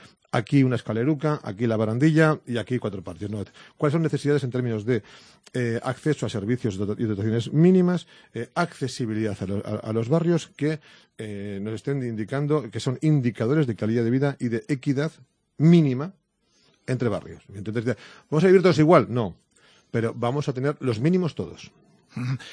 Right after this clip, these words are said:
Speaker 2: Eh, hemos superado ya el lenguaje que había hace unos años, donde en cada barrio tendría que haber un polideportivo, un consultorio.
Speaker 1: Claro.
Speaker 2: Eso está superado.
Speaker 1: A ver, vamos a ver, es que eso, eso es, la, la accesibilidad no es debajo de mi casa. O sea, la accesibilidad es la, la accesibilidad.
Speaker 2: No, se, se lo digo porque no hace mucho tiempo la obsesión era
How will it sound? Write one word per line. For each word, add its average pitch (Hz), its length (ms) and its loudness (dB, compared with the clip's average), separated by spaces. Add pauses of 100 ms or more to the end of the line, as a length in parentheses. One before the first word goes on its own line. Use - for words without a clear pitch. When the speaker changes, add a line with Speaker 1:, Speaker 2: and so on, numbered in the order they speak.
(120)
Speaker 2:
Eh, 135 200 0
hemos 143 240 2
superado 156 460 2
ya 156 260 2
el 156 120 2
lenguaje 151 460 0
que 160 120 -2
había 147 220 2
hace 151 200 -4
unos 151 240 -2
años, 160 300 -2
donde 139 220 -2
en 131 60 -4
cada 131 200 -4
barrio 139 300 -4
tendría 135 360 -4
que 131 100 -6
haber 135 160 -2
un 131 120 -2
polideportivo, 131 800 -4
un 147 140 -2
consultorio. 135 640 -2
Speaker 1:
Claro. - 160 -20 (100)
Speaker 2:
Eso 131 140 -6
está 127 160 -6
superado. 131 440 -4
Speaker 1:
A - 80 -14
ver, 107 100 -6
vamos 90 180 -8
a - 20 -12
ver, 120 140 0
es 104 80 -4
que - 100 -8
eso, 107 140 -6
eso 110 340 -6
es, 107 260 -8
la, 110 120 -4
la 110 140 -2
accesibilidad 117 720 0
no 127 200 -2
es 135 160 2
debajo 123 260 0
de 110 100 -6
mi 110 80 -6
casa. 117 300 0 (800)
O - 0 -
sea, 104 120 -8
la 95 80 -6
accesibilidad 117 500 -4
es 131 80 0
la, 127 100 0 (140)
la 120 100 -4
accesibilidad. 104 460 -2
Speaker 2:
No, 139 220 2
se, 120 80 -12
se 160 160 0
lo 143 40 0
digo 175 220 6
porque 180 340 6
no 147 240 0
hace 156 280 0
mucho 156 280 0
tiempo 175 480 2
la 151 140 2
obsesión 160 560 2
era 190 260 6